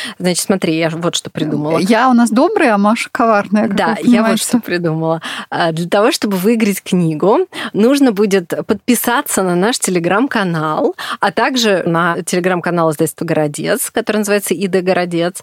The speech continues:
Speaker 1: И, а, я в, э, канале в нашем размещу специальный пост.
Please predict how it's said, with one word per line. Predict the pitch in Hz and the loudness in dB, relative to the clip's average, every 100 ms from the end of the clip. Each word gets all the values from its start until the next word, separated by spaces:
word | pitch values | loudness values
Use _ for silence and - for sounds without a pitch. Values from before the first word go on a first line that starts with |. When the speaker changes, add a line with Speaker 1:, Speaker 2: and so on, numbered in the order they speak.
| - | -6
Speaker 1:
И, | 220 220 220 190 165 - - - | 0 2 4 2 0 -6 -10 -2
а, | 175 | 0
я | 175 180 226 254 196 - 170 165 - | 0 2 2 2 2 0 -6 -6 -2
в, | 180 180 170 170 - | 2 2 2 0 -4
э, | - 170 | -4 -4
канале | - 196 175 170 | 0 0 0 0
в | |
нашем | 196 247 - 233 | 0 0 0 0
размещу | 190 190 - | 0 -2 -2
специальный | 311 - - 220 254 | -4 -4 0 2 0
пост. | - 190 160 - - | 2 0 0 -4 -14